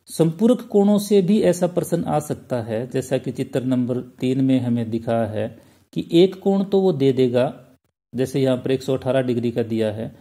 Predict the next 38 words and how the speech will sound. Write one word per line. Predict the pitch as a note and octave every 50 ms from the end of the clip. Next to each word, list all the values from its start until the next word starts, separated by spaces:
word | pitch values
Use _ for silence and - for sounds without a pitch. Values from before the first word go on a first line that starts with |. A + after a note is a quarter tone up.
| _ _ _ _ _ _ _ -
और | D#3 D3+
दूसरे | C#3+ C#3 D3 F#3+ G3 G3 G#3+ G#3+ G#3 G#3
कोण | G#3 G3+ G3 G3 G3+ F#3+
की | G3 G3+ G3
जगह | F3+ F3+ F#3+ E3 E3 D#3+ E3 F3 F#3 F#3+ - - - _ -
कुछ | - F3+ F3+ -
भी | F3 F3 F3+
लिख | E3+ D#3 C#3+ C3+
देगा | C3 C#3+ C3+ C#3+ C3+
एक्स | C3+ C3 - - C3+
या | C3+ C3+
वाई, | B2+ B2 A#2 A#2 - -
और | - D#3 D#3 -
उसकी | F3 E3+ F3 - - G3 F#3+
वैल्यू | E3 E3+ F3 F3+ F#3 F#3+ F#3
हमें | D3 D3+ C#3+ D3 D#3+
निकालनी | E3 D#3+ D3+ - - C3+ C3 B2+ B2+ C3+ C3
होगी। | A2+ - A2 G#2+ G#2+ A2 G#2 - - - _ _ _ _ _ _ _ -
अगर | C#3+ C#3 E3+ E3
ऐसा | - D#3 D#3 D#3 - G3+ G3+
वो | G#3 G#3 F#3+
देता | D3 D3+ D3+ D3+ - F#3 F3
है | D#3 C#3+ D3 D3 E3
तो | F3 - - - F#3+ F#3+ F#3+ G3 F#3+ F#3+ -
एक | F3 -
सौ | - - G3
अस्सी | - F3 E3+ - - A3
डिग्री | G3+ F#3 G3+ G3+ F#3 G#3 G3+
में | G3 G3+
से | G3 G3+ G3+ F#3
आपको | E3+ E3 E3 E3 - - F3+ -
एक | - E3 E3+ E3+ - -
कोण | - E3+ E3 D#3
को | - D#3+
माइनस | C#3+ C#3 C#3+ D3+ D3+ D#3+ D3+ -
करना | - C#3 C3+ C#3 C#3+ C#3
होता | A#2+ B2 A#2 A#2 - - A#2 A2
है, | A#2+ C#3 D#3+